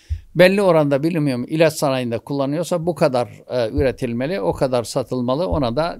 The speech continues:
bir sınır getirmelidir. Buna da ne diyoruz usulü fıkıhta? Seddi zerai ismini kullanıyoruz.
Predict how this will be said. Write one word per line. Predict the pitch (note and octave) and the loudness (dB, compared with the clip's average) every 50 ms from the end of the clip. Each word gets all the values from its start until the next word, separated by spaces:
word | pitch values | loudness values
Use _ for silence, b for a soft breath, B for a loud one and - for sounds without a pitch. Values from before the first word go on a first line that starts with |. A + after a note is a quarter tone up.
| - - | -10 -10
bir | - | -8
sınır | - - E3 D#3+ D#3+ D#3 | -6 -4 -4 -2 -2 -2
getirmelidir. | C#3+ C3+ B2+ - - B2+ A#2+ A#2+ B2 C3 C#3+ D#3+ G3 G3 F#3+ b b b b b _ - | -2 -2 -2 -2 -4 -4 -4 -2 -2 -2 0 0 0 0 0 b b b b b _ 0
Buna | C#3+ D#3 D#3 D3+ C#3 | 2 2 2 2 2
da | C3+ | 0
ne | A#2 B2+ D3+ D#3+ C#3 | 0 0 0 0 0
diyoruz | C3 B2 A2+ A2 F#2+ - - | 0 -2 -2 -2 -4 -8 -10
usulü | - C3 - - B2+ G#2+ G#2 | -12 -10 -4 -4 -2 -2 -2
fıkıhta? | - - C#3 B2 - C3+ C3 - F#3 F3 | -4 -4 -6 -4 -4 -6 -4 -2 -4 -4
Seddi | - - - E3+ C#3+ - _ - D3+ B2 | -4 -4 -2 -2 -2 -2 _ -4 -4 -2
zerai | A2+ A#2+ C3 C3 C3 C3 C3 C3 | 0 2 2 4 4 4 4 2
ismini | G#2+ A2 G2+ - - A2+ G#2+ G2+ | 0 -2 -6 -6 -6 -6 -6 -6
kullanıyoruz. | - - A2+ G2 G2 F#2 F#2 F#2+ F#2 F2+ - - - - _ | -8 -8 -8 -8 -6 -8 -8 -10 -10 -12 -14 -16 -20 -20 _